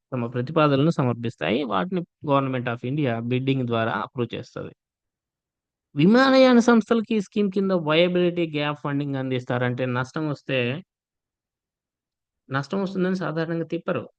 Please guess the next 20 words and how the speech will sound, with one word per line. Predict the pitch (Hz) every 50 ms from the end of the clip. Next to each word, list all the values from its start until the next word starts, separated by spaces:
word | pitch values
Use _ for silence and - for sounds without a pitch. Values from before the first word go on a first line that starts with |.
| _ _ -
ఆ | 139 131
రూట్లలో | 127 139 156 165 175 165 160 165
తిప్పితే | 160 160 160 165 - 156
నష్టం | 151 143 127 - - 147
వస్తుంది | 135 123 131 - 120 117
అనుకుంటే, | 110 107 - 110 110 - 98
ఒకవేళ | 104 120 123 202 233 247
మీకు | 262 240 220 214
నష్టం | 208 202 185 190 196 190
వస్తే | 185 190 185
మేము | 180 170 156
డబ్బులు | 143 131 127 127 127
ఇస్తామని | 123 123 123 123 117 113 113 113 120
ప్రభుత్వం | - - 117 113 113 - - 113 107
చెప్తుంది. | 104 107 - - - 104 107 107 107
దాన్ని | 104 110 110 110 110
వయబిలిటీ | 107 110 113 123 135 139 139 135 135
గ్యాప్ | 120 123 120 123 120
ఫండింగ్ | 131 120 117 117 117 117
అంటాం. | 113 113 113 117 117 123